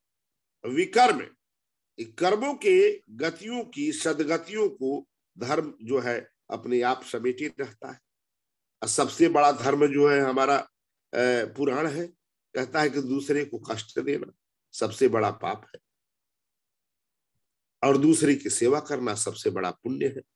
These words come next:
ए-, यह जो ज्ञान जो है, यह जो ज्ञान दुनिया का हर दर्शन, हर धर्म, धर्म, धर्मशास्त्री और हर, हर जो है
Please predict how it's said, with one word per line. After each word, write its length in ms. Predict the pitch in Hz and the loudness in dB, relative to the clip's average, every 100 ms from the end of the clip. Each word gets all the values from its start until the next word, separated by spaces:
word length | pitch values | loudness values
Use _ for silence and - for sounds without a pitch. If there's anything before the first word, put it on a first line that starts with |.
| _ _ _ _ _ _ _ _ _ _ _ _ _ _ _ _ _ _ - | _ _ _ _ _ _ _ _ _ _ _ _ _ _ _ _ _ _ 4
ए-, 220 | 160 160 | 6 6
यह 300 | 165 220 170 | 4 6 6
जो 320 | 160 160 165 | 4 6 6
ज्ञान 340 | 123 147 156 120 | 8 2 2 0
जो 160 | 110 | -4
है, 180 | 98 87 - _ _ _ _ _ _ _ _ _ _ _ _ _ _ _ _ _ - | -4 -8 -16 _ _ _ _ _ _ _ _ _ _ _ _ _ _ _ _ _ -2
यह 260 | 156 208 175 | 4 6 6
जो 240 | 165 165 | 6 6
ज्ञान 380 | 147 156 156 - _ - | 6 2 0 -6 _ -8
दुनिया 380 | 131 160 175 170 | -4 2 2 2
का 300 | 170 151 143 | 2 2 2
हर 340 | 107 143 160 | 0 -2 0
दर्शन, 580 | 127 139 139 - 135 98 _ _ _ _ _ _ _ | 0 -2 -2 -2 -8 -8 _ _ _ _ _ _ _
हर 260 | 135 170 170 | -2 0 0
धर्म, 400 | 123 139 151 - _ | -4 -4 -4 -8 _
धर्म, 240 | 123 143 135 117 _ _ _ - | -4 -2 -4 -8 _ _ _ -4
धर्मशास्त्री 960 | 135 147 139 143 131 - 139 123 - _ _ _ _ - | 0 2 2 2 0 -2 -6 -6 -8 _ _ _ _ -2
और 160 | 117 | 0
हर, 320 | 110 127 135 - | 0 0 0 0
हर 280 | - 139 170 | 0 2 2
जो 260 | 131 143 | 2 0
है 300 | 123 131 - | 2 -2 -4